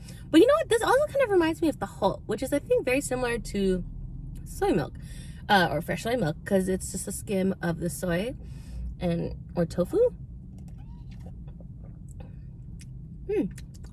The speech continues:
It's interesting. I keep drinking it. I keep, it's pretty addicting.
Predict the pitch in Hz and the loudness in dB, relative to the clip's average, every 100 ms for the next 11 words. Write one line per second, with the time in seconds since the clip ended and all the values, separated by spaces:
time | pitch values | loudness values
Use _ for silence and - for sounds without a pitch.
0 | - - - - 349 311 208 185 330 233 | -12 -12 -12 0 2 2 0 -2 -2 0
1 | 294 202 - 208 208 392 - - - - | 2 2 0 -2 2 2 2 -8 -14 -14
2 | - - - - - - - - - 370 | -14 -14 -12 -12 -14 -12 -12 0 8 8
3 | - - - | 8 0 -6